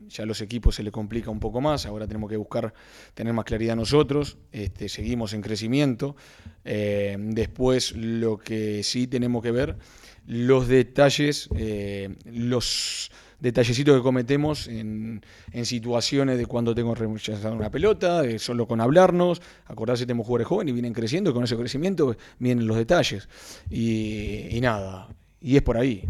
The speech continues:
y seguir machacando, seguir machacando. Después de un resultado positivo, esto va a seguir cambiando y va a venir las cosas buenas. Pero saber que por el inicio, que sabemos que no es, que no es bueno, no significa que el final no vaya a ser bueno.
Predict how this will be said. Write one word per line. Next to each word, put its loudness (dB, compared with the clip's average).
y -12
seguir -2
machacando, -2
seguir -4
machacando. -2
Después 2
de 4
un 2
resultado 2
positivo, 0
esto 0
va 4
a 2
seguir 0
cambiando -2
y 0
va -2
a -2
venir -4
las -4
cosas -4
buenas. -4
Pero 2
saber 6
que 2
por -2
el -2
inicio, 0
que -10
sabemos 0
que -2
no 2
es, -6
que -2
no 6
es 6
bueno, 6
no 0
significa -2
que -8
el -2
final -2
no -2
vaya -4
a -6
ser -2
bueno. 4